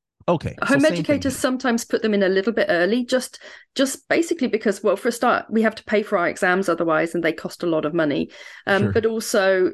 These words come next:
Speaker 2: just for that social element when they're fourteen. Actually, it's not all colleges accept fourteen-year-olds, and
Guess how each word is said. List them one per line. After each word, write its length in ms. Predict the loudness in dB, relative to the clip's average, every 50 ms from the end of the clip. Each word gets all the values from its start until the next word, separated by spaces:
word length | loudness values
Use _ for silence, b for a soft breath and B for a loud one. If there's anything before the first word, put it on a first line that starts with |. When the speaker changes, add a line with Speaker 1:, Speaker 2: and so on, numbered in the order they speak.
| -4 -6
Speaker 2:
just 220 | -4 -4 -4 -2 -2
for 80 | 0
that 180 | 0 0 -2 -2
social 480 | 0 0 2 2 2 2 0 0 0 2 0
element 340 | 0 0 0 -2 -2 -2
when 140 | -2 0 2
they're 100 | 2 0
fourteen. 640 | 0 2 0 0 0 0 0 2 2 2 2 0 -2 B B B
Actually, 520 | 0 0 0 0 0 0 0 0 0 -2 _
it's 240 | -4 -2 -2 -2 -6 -6 -6 _ _ _ _ _ _ _ _
not 200 | 2 2 2 4
all 140 | 2 0 0
colleges 440 | 2 0 2 2 2 0 -2 -4 -6
accept 360 | -6 -4 -2 -4 -4 -4 -2
fourteen-year-olds, 760 | -2 -2 -2 0 0 0 0 2 2 4 4 2 2 2 2
and 240 | 2 2 0 -2